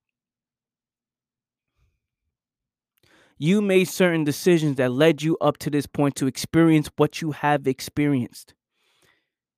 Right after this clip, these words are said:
right? Your outlook on life, your decision making, who you are, your character,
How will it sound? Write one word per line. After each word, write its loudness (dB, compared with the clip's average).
right? 0
Your -6
outlook 0
on 0
life, 0
your 0
decision -4
making, -6
who -4
you 0
are, 6
your -2
character, 0